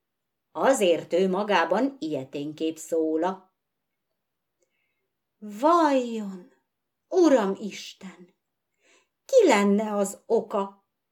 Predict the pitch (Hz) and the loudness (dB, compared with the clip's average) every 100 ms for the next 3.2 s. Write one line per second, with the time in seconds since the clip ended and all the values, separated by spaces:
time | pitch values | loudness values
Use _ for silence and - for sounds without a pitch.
0 | _ _ 392 349 240 220 226 226 - 262 | _ _ 0 2 2 0 -4 -6 -4 -4
1 | - 277 202 190 220 196 185 196 226 226 | 0 0 0 -2 -2 -2 -6 -2 0 0
2 | 139 151 175 190 208 233 262 254 262 285 | -4 -10 -8 -8 -8 -8 -6 -6 -2 0
3 | 330 - | 0 -4